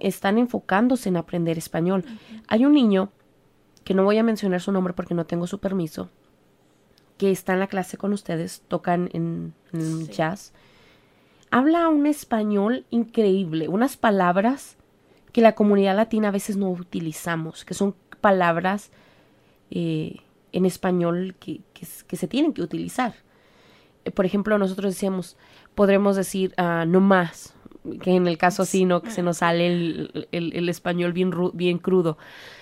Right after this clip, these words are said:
Speaker 1: Pero él podría decir nada más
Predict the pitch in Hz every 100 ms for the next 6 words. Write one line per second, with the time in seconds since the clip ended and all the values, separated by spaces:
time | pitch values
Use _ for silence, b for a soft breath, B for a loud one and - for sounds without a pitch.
0 | B _ - 220 202 196 190 - 196 190
1 | 196 202 196 - - 190 180 180 180 185
2 | 208 226 240 214 185 175 - -